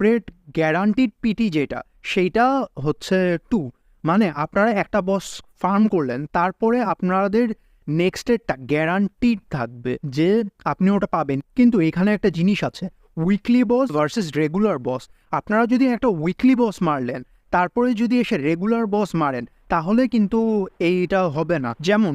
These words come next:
ফোর কস্ট একোর ক্ষেত্রে আমি ধরলাম যে টার্টেল যে উইকলি বসটা আছে, ওইটার একো দরকার। আপনি কি করলেন? আপনি ড্রিমলেসকে মারলেন, তারপরে গেলেন ওইটাকে মারার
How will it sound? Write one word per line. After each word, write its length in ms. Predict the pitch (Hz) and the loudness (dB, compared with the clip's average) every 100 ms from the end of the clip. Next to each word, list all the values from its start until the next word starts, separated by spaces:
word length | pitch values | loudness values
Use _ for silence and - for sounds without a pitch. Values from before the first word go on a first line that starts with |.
| 120 | -4
ফোর 160 | 196 214 262 | -4 -4 -2
কস্ট 200 | 254 - 170 | -4 -4 -4
একোর 200 | 190 208 | 0 0
ক্ষেত্রে 240 | 220 214 262 208 | -2 -2 -2 0
আমি 140 | 185 190 190 | 0 0 -2
ধরলাম 320 | 202 220 269 254 147 | 0 2 2 2 0
যে 120 | 156 156 156 _ _ _ | 0 0 -4 _ _ _
টার্টেল 340 | 196 190 185 240 233 | 0 2 2 0 0
যে 40 | 185 | -2
উইকলি 260 | 190 - 233 | -2 0 0
বসটা 260 | 226 202 233 226 | 0 -2 -2 0
আছে, 160 | - 269 - 190 | 0 -2 0 -2
ওইটার 260 | 208 233 240 180 | 0 -2 0 -2
একো 140 | - 175 143 | 0 0 -2
দরকার। 260 | 127 127 - _ - 170 | -2 -4 -6 _ -4 0
আপনি 180 | 226 240 | 2 2
কি 80 | 247 254 | 0 0
করলেন? 280 | 254 285 302 240 - | 0 0 -2 -4 -6
আপনি 280 | 170 190 226 277 285 - 170 | -2 0 0 0 -2 -6 -8
ড্রিমলেসকে 580 | 165 214 226 247 220 277 247 | -4 0 2 0 0 0 0
মারলেন, 260 | 240 277 302 190 | 2 0 0 -2
তারপরে 420 | 180 - 214 262 294 180 170 | -4 -2 -2 0 0 -2 -2
গেলেন 320 | 170 196 208 185 _ 202 | 0 0 -2 -4 _ -4
ওইটাকে 300 | 196 202 190 170 | -2 0 0 0
মারার 240 | 165 156 | 0 -2